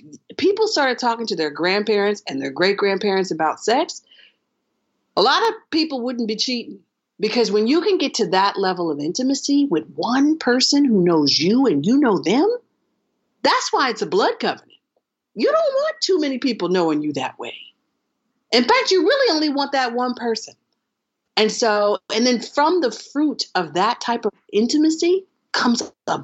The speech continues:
beautiful child. And that child is born in love and can't help but love themselves and love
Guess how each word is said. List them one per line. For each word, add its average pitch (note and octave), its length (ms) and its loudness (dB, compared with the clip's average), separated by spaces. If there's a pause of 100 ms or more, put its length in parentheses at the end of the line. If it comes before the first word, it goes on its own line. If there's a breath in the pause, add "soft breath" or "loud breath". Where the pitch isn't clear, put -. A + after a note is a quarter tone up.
beautiful D4+ 520 2
child. C#4+ 680 -4 (420)
And F#3+ 120 4
that E4 160 2
child C4+ 320 2
is E3 120 -6
born G#3+ 360 0
in G4 140 0
love A4+ 340 0 (460)
and C#4 120 2
can't F#4 220 2
help G#4 240 2
but E4+ 100 -2
love C4+ 240 0
themselves D#4 600 0
and A#3 120 -2
love G3+ 200 0